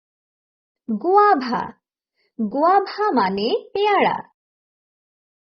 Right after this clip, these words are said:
কোকোনাট। কোকোনাট মানে নারিকেল। অলিভ। অলিভ মানে জলপাই।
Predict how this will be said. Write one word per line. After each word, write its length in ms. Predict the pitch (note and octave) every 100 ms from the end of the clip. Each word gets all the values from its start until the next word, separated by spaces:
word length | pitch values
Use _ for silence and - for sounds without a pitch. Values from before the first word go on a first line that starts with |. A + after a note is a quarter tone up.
| -
কোকোনাট। 680 | G4+ G4+ G#4+ E4 G3 E3+ _ - _ _ _ _ _ _ -
কোকোনাট 520 | D4+ D4+ G#4 A#4+ A#4+ D4
মানে 320 | G#3 G3+ A3 B4 - C4
নারিকেল। 680 | D4 G#4 F#4+ - F3+ - - - _ _ _ _ _ _ _ _
অলিভ। 460 | D4 E4+ E4 F#3+ E3+ F#3 - _ _ _ _ _ _ _
অলিভ 320 | G#3+ G#3 C#4+ F#4
মানে 340 | G#4+ A4 B3 B3 G#4+ D#4 B3+
জলপাই। 640 | C#4+ F#4 A4 G#4 E3